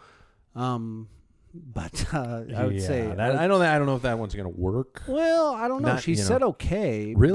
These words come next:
Speaker 1: but yes, I would like to be able to go to the bedroom again and have sex.
Speaker 2: Oh.
Speaker 1: So I think,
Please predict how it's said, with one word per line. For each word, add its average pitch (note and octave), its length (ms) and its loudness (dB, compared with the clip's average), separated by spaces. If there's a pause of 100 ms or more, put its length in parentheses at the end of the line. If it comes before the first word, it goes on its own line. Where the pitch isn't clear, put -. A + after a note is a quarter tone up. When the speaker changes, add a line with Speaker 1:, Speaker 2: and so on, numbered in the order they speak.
(120)
Speaker 1:
but - 160 -10
yes, D3+ 440 0
I D3+ 140 -2
would E3 140 -4
like F#3 200 0
to C#3+ 60 -10
be C3+ 60 -2
able A2+ 100 -4
to A2 80 -12
go B2 60 -6
to A#2+ 80 -6
the G#2+ 60 -12
bedroom A2 320 -10
again A2 600 -8
and B2+ 300 -6
have G#2+ 180 -16
sex. - 480 -18 (540)
Speaker 2:
Oh. F#2 100 -16
Speaker 1:
So F#3+ 800 8
I D3+ 140 -2
think, F#3 420 -6